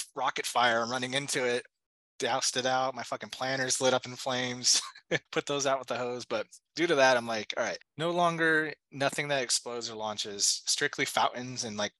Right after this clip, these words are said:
ground flowers and sparklers." So that's what we're gonna do this year. But it's been going on for, like, fucking four days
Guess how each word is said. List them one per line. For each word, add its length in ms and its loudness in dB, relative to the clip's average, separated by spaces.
ground 360 -6
flowers 480 -6
and 120 -4
sparklers." 600 -2
So 160 2
that's 180 2
what 80 -6
we're 60 -12
gonna 120 -8
do 120 -8
this 240 -2
year. 320 -6
But 100 -2
it's 140 0
been 180 -2
going 240 -2
on 200 0
for, 80 -6
like, 140 -4
fucking 340 -8
four 380 -4
days 540 0